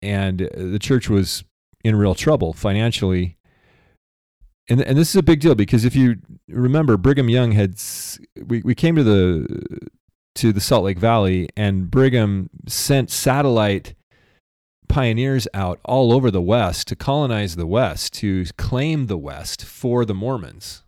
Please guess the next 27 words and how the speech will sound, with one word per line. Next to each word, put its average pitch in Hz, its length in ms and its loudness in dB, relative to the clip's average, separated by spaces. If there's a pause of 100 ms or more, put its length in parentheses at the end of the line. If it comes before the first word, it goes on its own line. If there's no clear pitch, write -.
(320)
That 120 140 -6
was, 123 120 -4
that's 127 260 -2
a 120 60 -2
thing, 104 560 -6
okay? 95 400 -6 (880)
And 98 260 -2
if 101 100 -6
you 120 60 -4
can 117 60 -4
go, 120 300 2
if 104 140 -4
you 117 100 2
go 123 120 4
look 120 180 2
up 117 100 -2
the 98 80 -6
state 113 340 0
of 92 100 -4
Deseret, 98 560 0
you 95 100 -6
can 101 140 -6
see 104 160 -4
the 95 100 -4
territorial 104 580 -2
boundaries 92 540 -4
that, 87 180 -8